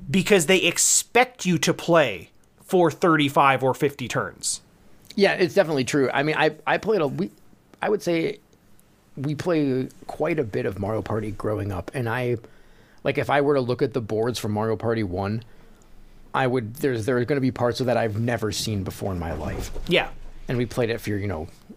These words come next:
Speaker 2: probably fifty, sixty hours or something.
Speaker 1: Yeah, absolutely. Yeah, like, the, the whole design philosophy is that, like,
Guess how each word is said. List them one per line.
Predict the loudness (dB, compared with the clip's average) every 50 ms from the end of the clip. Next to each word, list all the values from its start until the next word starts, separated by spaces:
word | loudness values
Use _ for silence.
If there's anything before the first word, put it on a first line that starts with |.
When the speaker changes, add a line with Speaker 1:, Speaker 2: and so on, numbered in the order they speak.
| -12
Speaker 2:
probably | -6 -6 -4 -4 -4 -8 -10 -12 -14 -18 -20 -20 -20 -20 -20 -16
fifty, | -14 -6 -6 -6 -6 -6 -8 -6
sixty | -6 -6 -6 -8 -8 -8 -8 -6
hours | -4 -4 -6 -6 -6 -8 -8
or | -8
something. | -6 -8 -8 -8 -8 -10 -12 -12 -14 -16 -20 -20 -4 2
Speaker 1:
Yeah, | 2 2 4
absolutely. | 4 2 0 0 -2 -2 -2 -2 -4 -6 -8 -14 -18 -20 -20 -20 -20 -20 -20 -20 -20 -20 -20 -20 -20 -20 -20 -20 -20 -20 -20 -20 -20 -20 -20 -20 _ -20 -20 -20 -16 -12 -10 -10 -8 -10 -6 2
Yeah, | 6 6 6 6 6
like, | 6 8 8 8 8 6 4 -2 -12 _ -20 _ _ _ _ _ _ -8
the, | -4 2 6 6 8 8 6 4 2 -6 _ _ _ _ _ _ _ _ _ _ _ _ _
the | 4 4 4
whole | 6 8 8 8 8 8
design | 6 2 4 6 6 6 8 6 4 2
philosophy | 2 4 4 6 6 6 4 4 2 -2 0 2 4 4 4 4
is | 2 2 2
that, | 2 2 4
like, | 4 4 4 4 4 2 -2